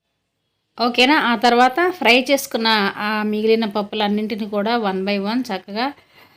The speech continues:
హండ్రెడ్ పర్సెంట్ కాకుండా నైంటీ పర్సెంట్ గ్రైండ్ చేసుకుంటూ వస్తున్నారు. ఎందుకంటే లడ్డు తినేటప్పుడు పంటి కింద కూడా ముక్కలు ఉండాలి. అదిగాక మరీ మెత్తగా వేస్తే నోటికి చుట్టుకుపోతుంది కదా, అందుకని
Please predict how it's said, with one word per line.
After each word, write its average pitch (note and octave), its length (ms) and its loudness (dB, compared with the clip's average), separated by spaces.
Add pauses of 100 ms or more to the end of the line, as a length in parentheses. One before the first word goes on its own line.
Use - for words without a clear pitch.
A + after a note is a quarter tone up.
(160)
హండ్రెడ్ D#4+ 420 4
పర్సెంట్ C#4 320 2
కాకుండా G#3 380 2
నైంటీ B3 460 4
పర్సెంట్ B3 440 0
గ్రైండ్ G#3 420 2
చేసుకుంటూ A3+ 420 -2
వస్తున్నారు. G#3+ 400 -2
ఎందుకంటే G#3 420 0
లడ్డు G#3+ 320 0
తినేటప్పుడు A3+ 720 -2 (560)
పంటి A3 200 -2
కింద A#3+ 200 0
కూడా A3+ 480 0
ముక్కలు G#3 440 -2
ఉండాలి. G#3+ 640 0 (300)
అదిగాక A#3 340 0 (360)
మరీ A3 340 0
మెత్తగా A#3+ 400 2
వేస్తే G#3+ 280 0
నోటికి A3+ 460 -2
చుట్టుకుపోతుంది G#3+ 760 -4
కదా, G#3+ 180 0
అందుకని A3+ 480 -2